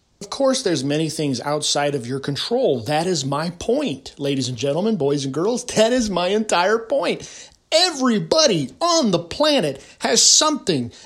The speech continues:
that is out of their control, right? A mental thing, an emotional thing, a financial thing, whatever your thing is, whatever you, whatever you keep pointing to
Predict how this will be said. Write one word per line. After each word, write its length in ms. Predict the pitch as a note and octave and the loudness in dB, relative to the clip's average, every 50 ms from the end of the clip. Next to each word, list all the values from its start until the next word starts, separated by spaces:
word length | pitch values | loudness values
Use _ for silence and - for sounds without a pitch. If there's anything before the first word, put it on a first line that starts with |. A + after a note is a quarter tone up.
| - | -4
that 280 | - G3+ G#3+ F3+ - - | -4 -2 -2 -4 -4 -2
is 180 | - F#3 C3+ - - | -2 -2 0 0 -2
out 220 | - G#3+ B3 D4 | 0 0 2 2
of 200 | C#4 C4 G3+ E3+ | 2 0 0 2
their 220 | G3+ A#3+ C4 A#3+ A#3 | 2 2 2 2 0
control, 1120 | A#3 - G#3+ G#3 G3+ F3 - - - - B3+ C#4 C#4 C4 G#3 C3 G2+ - - - - _ _ _ _ _ _ _ _ _ _ _ _ _ _ _ _ - | 0 0 0 0 0 -2 -4 -4 -4 -2 0 2 2 2 2 0 -2 -6 -14 -18 -20 _ _ _ _ _ _ _ _ _ _ _ _ _ _ _ _ -4
right? 400 | D#3 F3 G#3 A#3+ C4+ D4 C4+ B3+ - - _ _ _ _ - | -2 0 0 2 0 -2 -2 -6 -10 -16 _ _ _ _ 0
A 100 | F#3 F#3+ | 0 2
mental 560 | G3 G3+ A3+ C#4 C#4 C#4 C4+ C4+ - A3+ F#3 | 4 4 6 6 6 6 4 2 0 0 0
thing, 480 | D#3 - - F3+ D#3 B2+ G2+ F2 D#2+ - _ _ _ _ _ _ _ - | 0 -2 0 0 0 0 0 -4 -10 -16 _ _ _ _ _ _ _ 0
an 100 | - A3+ | 2 4
emotional 680 | B3+ B3 A#3+ B3 C4+ C#4+ C4 - - - A#3 G#3 F#3 E3 | 4 6 6 4 4 4 2 2 2 2 2 2 2 0
thing, 680 | - - - - - G3+ D#3+ C3+ A2+ F#2+ F2+ F2 - _ _ _ - | 0 -4 -4 2 2 2 4 2 0 -4 -8 -12 -14 _ _ _ -2
a 100 | G3+ B3 | 0 0
financial 920 | B3 - - - A#3 A#3 B3 B3 B3 B3 A#3+ C4 B3 - - B3 A3 F3 | 0 -2 -4 -4 -2 0 0 2 2 2 2 2 2 0 0 -2 -2 -4
thing, 760 | - - - - - - A#3+ G#3 G3 E3 C#3+ B2 A2+ G#2 F#2 - - - _ | -4 -6 -6 -4 0 2 2 2 2 0 -2 -4 -6 -10 -10 -14 -18 -12 _
whatever 420 | - F#3 A3+ A#3+ B3 B3+ B3 B3+ | 0 2 4 4 4 4 2 2
your 280 | B3 A#3+ A#3 A#3 A#3+ A3 | 0 2 2 2 2 0
thing 500 | - - - - - C4+ C#4 C4+ C4 A#3+ | -2 -4 -4 0 0 2 2 2 2 0
is, 460 | - - D3 C#3 B2+ A#2+ A#2 G#2+ A#2 | 0 0 0 0 0 -2 -4 -6 -4
whatever 300 | C3 E3 F#3 G#3 A3+ B3 | -2 0 0 0 0 0
you, 260 | A#3+ A3 A#3+ A#3 G3+ - - - - - | 0 2 2 2 0 -2 -6 -16 -10 -4
whatever 320 | - - F3+ G#3+ A#3 A#3+ | 0 2 4 4 4 2
you 180 | B3 G3+ A3+ A3+ | 2 2 0 0
keep 320 | - - - A#3+ A#3+ - | 0 0 -2 -2 -2 -2
pointing 440 | - - A#3+ B3 B3+ C4 B3+ A3+ F#3+ | -4 0 0 2 2 2 2 0 0
to 340 | - - D#3+ D3 D3 D3+ D#3 | 0 0 0 0 0 0 -2